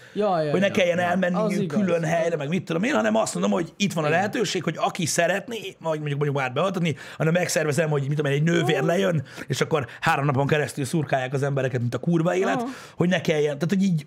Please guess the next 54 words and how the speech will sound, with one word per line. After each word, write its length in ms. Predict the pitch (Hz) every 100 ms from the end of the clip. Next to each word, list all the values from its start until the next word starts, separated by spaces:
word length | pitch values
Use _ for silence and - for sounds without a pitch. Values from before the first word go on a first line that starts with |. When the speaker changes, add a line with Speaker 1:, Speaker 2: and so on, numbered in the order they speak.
| - -
Speaker 2:
gördülékenyebb 680 | 175 160 156 143 139 143
Speaker 1:
Legalább 200 | 131 - 196
a 20 |
Speaker 2:
legyen. 140 | 190
Speaker 1:
lehetőséget 520 | 170 156 143 156 143
Speaker 2:
Le-, 60 | 160
Speaker 1:
megadni. 180 | 123 180
Speaker 2:
igen, 160 | 156 143
igen, 200 | 139 135
igen, 120 | 127
Speaker 1:
Ja, 60 | 120
Speaker 2:
igen. 160 | 208
Speaker 1:
ez 80 | 214
mondjuk, 360 | 196 185 151 -
ez 200 | 151 160
egy 100 | 151
teljesen 360 | 151 123 120 120
Speaker 2:
Tehát 120 | 180
mondjuk, 180 | 202 196
Speaker 1:
fasz 80 | 196
Speaker 2:
mondjuk 100 | 190 208
talán 200 | 160 143 120
az. 160 | 120 139
Speaker 1:
dolog. 140 | 127 165 -
Speaker 2:
De 200 | 147 175
az 180 | 170 175
biztos, 420 | 139 254 - 160
hogy 140 | - 151
mint 180 | 160 131
munka-, 320 | 160 170 185
mint 180 | 156 147
munkáltató 680 | 151 165 180 170 165 202 190
nem 200 | 190 180
szeretném, 520 | - 120 107 117 101 101 _ _ _ _ _ _ _ _ _ _
hogy 160 | 143 135
most 180 | 127
valaki 340 | 151 143 123 135
teleköpködje 580 | 143 120 139 - 127 123
ott 120 | 123
a 60 |
céget, 360 | - 131 135 123
és 140 | 123
akkor 280 | 123 123 123
Speaker 1:
Hát, 140 | 135 139
az 60 |
biztos, 200 | 143 139
Speaker 2:
három-négy 380 | 139 143 139 143
Speaker 1:
hogy 100 | -
nem. 80 | 147
Speaker 2:
hétig 200 | 143 131
ne 100 | 135
legyen 240 | 120 123
ott 100 | 117
senki. 420 | - 120 98 -